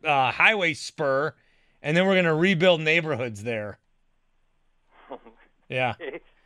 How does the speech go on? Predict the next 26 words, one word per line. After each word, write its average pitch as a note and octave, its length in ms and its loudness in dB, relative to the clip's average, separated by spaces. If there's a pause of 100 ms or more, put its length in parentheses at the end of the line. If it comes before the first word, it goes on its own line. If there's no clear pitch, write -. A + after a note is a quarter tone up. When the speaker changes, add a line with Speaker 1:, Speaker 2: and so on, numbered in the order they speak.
(100)
Speaker 1:
So - 160 2
we're F#3 80 4
Speaker 2:
All F#3 60 2
right. G3+ 60 4
Speaker 1:
moving C4 200 4
the B3 100 0
stadium F#3+ 680 2 (340)
closer G3+ 680 0 (120)
to F3 80 -4
downtown, D3+ 800 -2 (920)
and D3+ 420 0
we're D#3 120 -2
going E3 340 0
to D#3 600 0 (920)
develop F3 520 2
it, C#3+ 220 -2 (300)
and D3 160 -6
then D#3+ 160 0
we're D#3+ 120 0
going D#3+ 240 0
to D#3 100 -8
turn F3 320 -2
the D#3+ 120 -2
old F3+ 280 2
ballpark D#3+ 560 0
area D3 500 -2